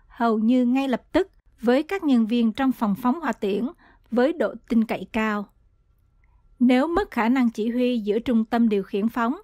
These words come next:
thì các thiết bị phóng hỏa tiễn từ xa, máy bay của trung tâm điều khiển phóng ở trên không E six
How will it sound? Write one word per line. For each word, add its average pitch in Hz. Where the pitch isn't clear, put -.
thì 247
các -
thiết 392
bị 220
phóng 262
hỏa 285
tiễn 220
từ 220
xa, 226
máy 254
bay 262
của 233
trung 240
tâm 240
điều 202
khiển 208
phóng 262
ở 226
trên 233
không 233
E 247
six 320